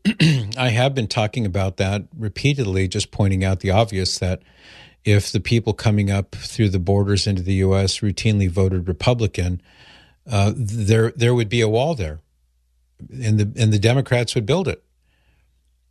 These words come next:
It'd be a mile high and a mile deep, and they would make sure that nobody got across the border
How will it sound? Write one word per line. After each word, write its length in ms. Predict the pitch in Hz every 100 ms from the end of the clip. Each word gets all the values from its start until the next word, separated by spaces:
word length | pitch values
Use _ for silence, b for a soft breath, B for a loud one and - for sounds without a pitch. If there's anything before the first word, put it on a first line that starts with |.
| _ _ -
It'd 120 | 104
be 100 | 110
a 40 | 107
mile 300 | 113 131 123
high 220 | 117 131
and 100 | 135
a 20 |
mile 300 | 107 107 117
deep, 380 | 110 151 123 - - -
and 280 | 107 98
they 120 | 98 107
would 180 | 110
make 200 | 104 104
sure 260 | - 131 143
that 160 | 110 101
nobody 380 | 117 151 147
got 200 | 110 107
across 380 | 101 - 101 98
the 80 | 107
border 380 | 95 127 131